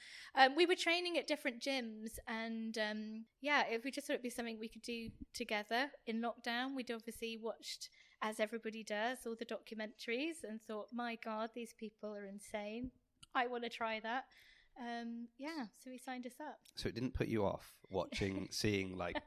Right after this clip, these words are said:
Speaker 2: well, I mean, when you say the documentaries, I'm assuming you're talking, like, the games,
Speaker 1: Yeah, yeah,
Speaker 2: uh, uh,
Speaker 1: yeah.
Speaker 2: and, and stuff like that, 'cause that was sort of the discussion a few years ago when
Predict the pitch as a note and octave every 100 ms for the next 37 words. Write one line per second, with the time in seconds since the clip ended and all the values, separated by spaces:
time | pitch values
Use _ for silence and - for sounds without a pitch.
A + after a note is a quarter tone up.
0 | - - - - - A2+ A2+ B2 B2 C3+
1 | C3+ B2+ G#2+ G#2+ - G#2 - F#2 F#2 F#2
2 | - G2 F2+ F2 F2+ - F2 D#2+ F2+ F2+
3 | F2+ F2+ F2+ G#3 G#3+ A#3+ B3+ B3+ A3+ -
4 | - - A#3+ A#3 A#3 F2+ - F#2+ - F2+
5 | - F#2 F2+ - - F2+ - - - _
6 | G#2+ E2+ F#2 - G2 F2 F2+ E2+ E2 -
7 | F2 F2+ - F2+ F2+ E2+ F2+ F2 E2+ E2+
8 | E2+